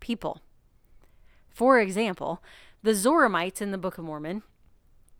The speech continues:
they were the ones who had the Rameumptom, where they would stand on the platform once a week and recite the same prayer about how they're better than their brethren and how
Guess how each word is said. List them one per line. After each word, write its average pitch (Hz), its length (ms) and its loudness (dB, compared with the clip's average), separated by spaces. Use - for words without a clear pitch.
they 233 220 6
were 233 160 6
the 214 80 4
ones 202 300 2
who 190 100 -6
had 180 240 0
the 180 60 -2
Rameumptom, 170 720 -4
where 170 140 -2
they 165 160 -4
would 160 180 -4
stand 175 460 -2
on 165 260 -4
the 156 360 -6
platform 190 680 2
once 185 340 -4
a 180 80 -2
week 190 320 -6
and 190 180 0
recite 175 440 0
the 170 80 -4
same 180 380 -2
prayer 180 400 -4
about 170 320 -4
how 165 280 -4
they're 170 200 -4
better 175 360 -4
than 175 220 -6
their 170 160 -6
brethren 185 720 -2
and 156 320 -10
how 151 320 -8